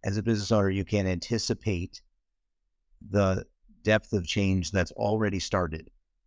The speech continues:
and it, it is one of, you know, to, to steal one of Peter's terms, it is one of those de-, things that it has been deceptive for years and is now becoming disruptive and w-, and will move on from there. The ability to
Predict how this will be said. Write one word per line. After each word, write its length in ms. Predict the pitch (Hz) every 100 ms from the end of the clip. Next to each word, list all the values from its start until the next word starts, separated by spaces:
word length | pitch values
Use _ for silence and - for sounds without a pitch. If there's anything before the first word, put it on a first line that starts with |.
| -
and 80 | 95
it, 100 | 101
it 120 | 104
is 180 | 98 92
one 160 | 92 92
of, 80 | 85 -
you 80 | 101
know, 60 | -
to, 200 | - - _
to 100 | -
steal 320 | 85 - 95 92
one 120 | 90
of 120 | 85
Peter's 320 | 95 90 87
terms, 320 | - 95 87
it 80 | 92
is 120 | 87
one 140 | 87 92
of 80 | 85
those 200 | 87 -
de-, 100 | 87
things 260 | 104 90
that 120 | 90
it 120 | 87 82 104
has 180 | 107 95
been 160 | 85 92
deceptive 560 | 87 113 104 - 98
for 280 | - 98 92
years 580 | 92 92 85 101 131 - _ _ _ _ _ _ -
and 160 | 95
is 140 | 92 85
now 220 | 95 92
becoming 520 | 87 90 101 98 95
disruptive 580 | 87 - 92 - 92 87
and 160 | 90 87
w-, 140 | 90
and 160 | 95 87
will 80 | 87
move 220 | 92 85
on 200 | 87 85
from 200 | - 85
there. 280 | 92 82 82 _ _ _ _ _ _
The 360 | 98 95 92 92 _ _ _ _ _ _ -
ability 600 | 95 92 117 127 120 120
to 260 | - 107